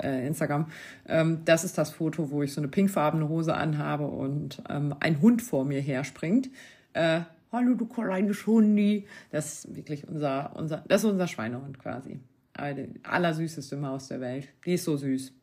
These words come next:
Wirklich. Aber egal. Ähm, ähm, ähm, ähm, genau. Die allerwichtigste Sache. Normalerweise reden Christine und ich ab Kilometer fünfzehn davon.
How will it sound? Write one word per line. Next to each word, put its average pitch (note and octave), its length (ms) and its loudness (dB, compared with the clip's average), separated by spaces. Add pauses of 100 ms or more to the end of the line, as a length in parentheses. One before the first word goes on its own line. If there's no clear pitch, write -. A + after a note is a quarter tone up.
(260)
Wirklich. - 420 -8 (100)
Aber F#3 180 6
egal. B2 240 0 (420)
Ähm, F3+ 600 4 (640)
ähm, F3 360 6
ähm, D3 200 0
ähm, G#3 560 0 (520)
genau. F3+ 320 6 (200)
Die - 80 6
allerwichtigste A3 1000 6
Sache. A#3 460 4
Normalerweise F3+ 560 4
reden F#3 200 4
Christine F#3+ 440 4
und F3 100 2
ich - 160 -2
ab - 100 -8
Kilometer E3+ 460 4
fünfzehn G#3 640 8
davon. A3 400 6